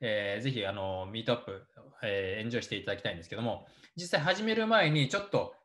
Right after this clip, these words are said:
えー、えー、アンケートを取りたいなというふうに思います。で、今、えー、ちょっと待ってね。まずですね、どこから参加されてる、されてるか、ちょっと、あの、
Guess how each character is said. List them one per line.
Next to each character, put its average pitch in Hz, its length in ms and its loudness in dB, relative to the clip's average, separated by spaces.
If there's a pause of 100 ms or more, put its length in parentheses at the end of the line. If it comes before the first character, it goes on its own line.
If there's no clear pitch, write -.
え 90 920 -4
ー、 - 1160 -20 (1800)
え 90 460 -4
ー、 147 40 -2
ア 196 40 0
ン 233 80 -4
ケ 156 140 2
ー - 40 2
ト 101 100 -2
を 98 40 -2
取 98 180 -8
り - 20 -8
た 107 100 2
い 92 60 -4
な 95 120 -2
と - 120 -12 (120)
い 131 120 -6
う 131 60 -4
ふ 127 100 -8
う 120 60 -2
に 95 80 -6
思 85 120 -8
い 82 40 -14
ま 80 120 -14
す。 - 300 -20 (1300)
で、 147 160 2
今、 127 460 2
え 87 680 -10
ー、 - 40 -20
ち - 60 -16
ょ - 20 -16
っ - 20 -20
と 87 60 -14
待 82 120 -14
っ 104 40 -6
て 127 80 -4
ね。 139 100 -10 (2500)
ま - 80 4
ず 156 80 4
で 123 80 4
す - 80 -4
ね、 110 280 0
ど 135 200 0
こ 311 140 2
か 240 100 6
ら 123 100 8
参 117 220 0
加 110 100 0
さ 117 120 2
れ 110 60 2
て 120 100 2
る、 113 200 -6
さ 117 140 0
れ 117 80 4
て 113 100 -2
る 107 60 -6
か、 107 80 0
ち 123 60 -2
ょ - 20 0
っ 135 40 -4
と、 104 140 0
あ 101 40 -6
の、 98 340 -2